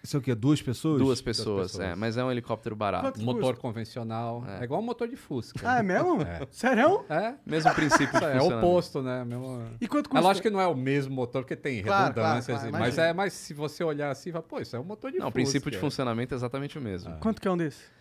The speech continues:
Speaker 2: Cara, o Robinson vinte e dois hoje, eu acho que você encontra no mercado aí usado por uns quinhentos mil reais, setecentos mil reais,
Speaker 3: Ah,
Speaker 2: por
Speaker 3: já
Speaker 2: aí.
Speaker 3: tá.
Speaker 4: E manutenção? Quanto que custa por mês ter um helicóptero no,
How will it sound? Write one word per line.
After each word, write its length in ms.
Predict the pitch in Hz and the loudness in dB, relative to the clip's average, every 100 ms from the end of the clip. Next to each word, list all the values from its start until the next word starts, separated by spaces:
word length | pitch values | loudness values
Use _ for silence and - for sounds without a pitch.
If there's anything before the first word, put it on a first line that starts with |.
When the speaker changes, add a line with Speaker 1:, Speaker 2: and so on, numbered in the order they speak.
| _ _ _ | _ _ _
Speaker 2:
Cara, 240 | - 143 110 | -8 -6 -2
o 20 | |
Robinson 460 | 117 147 165 - 131 | -2 -2 -4 -6 -6
vinte 220 | 135 123 | -6 -6
e 40 | |
dois 400 | 104 110 120 95 | -6 -4 -4 -6
hoje, 560 | 101 143 147 95 90 82 - _ | -4 -4 -4 -6 -10 -12 -16 _
eu 160 | - 110 | -8 -6
acho 140 | 175 | -6
que 60 | - | -8
você 120 | - | -8
encontra 440 | 180 120 139 143 123 | -8 -4 -6 -4 -6
no 80 | 123 | -4
mercado 540 | 120 98 113 110 104 | -6 -6 -4 -4 -2
aí 180 | 104 110 | -4 -4
usado 540 | 113 98 101 101 120 | -6 -6 -2 0 -2
por 160 | 120 123 | -6 -8
uns 140 | 120 | -10
quinhentos 360 | - 110 107 104 | -8 -8 -8 -8
mil 120 | 107 101 | -8 -6
reais, 440 | 95 95 104 95 | -4 -2 -4 -6
setecentos 500 | - 90 - 104 98 | -8 -8 -8 -10 -8
mil 140 | 101 | -10
reais, 400 | 98 92 90 92 | -8 -6 -6 -8
Speaker 3:
Ah, 40 | 65 | -10
Speaker 2:
por 120 | 67 | -8
Speaker 3:
já 80 | 107 | -4
Speaker 2:
aí. 140 | 90 | -4
Speaker 3:
tá. 340 | - 76 80 - 190 | -8 -14 -14 -14 2
Speaker 4:
E 120 | 349 | 6
manutenção? 760 | 370 359 359 311 320 - 247 180 | 6 6 2 0 0 0 0 -2
Quanto 260 | - 330 - | -2 -6 -6
que 80 | |
custa 320 | - 277 - 254 | -6 -4 -2 -2
por 160 | 254 | 0
mês 400 | 226 226 220 180 | 2 2 2 0
ter 140 | - 196 | 0 0
um 280 | 180 175 | 2 0
helicóptero 640 | 175 180 - 185 170 180 165 | 0 -2 2 0 0 -4 -2
no, 400 | 165 165 147 151 | 0 0 -2 -8